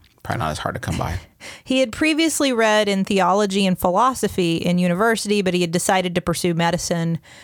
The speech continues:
Speaker 2: as his career, and that's where he went to medical school. Um, and at the time, it was required that medical students present,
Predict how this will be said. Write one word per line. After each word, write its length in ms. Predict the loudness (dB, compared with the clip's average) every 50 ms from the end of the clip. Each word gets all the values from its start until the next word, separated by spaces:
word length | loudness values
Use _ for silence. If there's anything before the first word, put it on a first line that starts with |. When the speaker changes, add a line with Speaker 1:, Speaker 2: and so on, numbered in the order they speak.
| -20 -20 -20 _ _
Speaker 2:
as 200 | -2 -2 -2 0 -2
his 120 | -2 -4
career, 640 | 0 -2 -2 0 0 0 2 2 2 2 2 2 0
and 160 | 0 0 0
that's 200 | 0 -2 -2 -2
where 260 | -2 0 0 -2 -4 -6 -20 _ _ _
he 100 | -4 -2
went 160 | -2 -2 -2
to 60 | 0 0
medical 260 | -2 -2 -2 -2 -4
school. 460 | -6 -2 0 2 2 4 4 2 0 -2 -12 -18 -18 -14 -2
Um, 260 | 0 2 2 2 0 0 0
and 100 | 2 2
at 120 | 2 0 0
the 60 | -4
time, 480 | -4 0 2 2 4 4 2 0 0 0
it 120 | 0 0 0
was 180 | 0 0 0
required 680 | -2 -2 0 2 2 4 4 4 4 4 2 2 0 0 0
that 180 | 0 0 2
medical 280 | 2 0 0 2 0 -2
students 320 | 0 0 0 0 0 -2 0
present, 460 | 0 -2 0 2 2 0 0 -2